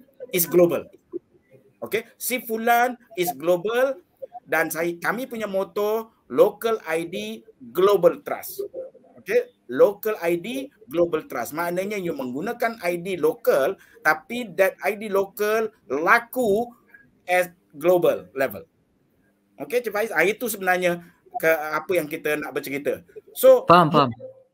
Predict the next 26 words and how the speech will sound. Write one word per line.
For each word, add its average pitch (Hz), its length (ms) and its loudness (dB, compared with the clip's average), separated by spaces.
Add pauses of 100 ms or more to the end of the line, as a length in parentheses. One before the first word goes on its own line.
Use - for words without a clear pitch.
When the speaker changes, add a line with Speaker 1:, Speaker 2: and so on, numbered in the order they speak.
Speaker 1:
ah, 131 280 -2 (120)
so - 160 2
moving 247 400 0
into 226 160 -10
Edugain, 185 480 0
ah, 147 160 -2
saya 165 200 -4
nak - 80 -10
cerita 175 280 -2
sedikit 165 440 -6
tentang 143 280 -6
Edugain 135 400 -2
so 135 160 -4
that 156 240 -4
you 151 240 -8
all 143 240 -2 (240)
akan 135 320 -4
appreciate 151 720 0 (400)
di 147 320 -6
mana 143 520 -2
sebenarnya 139 440 -6
kedudukan 131 600 -6
Sifulan. 110 440 -12 (480)
Edugain 240 800 2
Interfederation 165 1120 -4 (480)
adalah 180 640 -2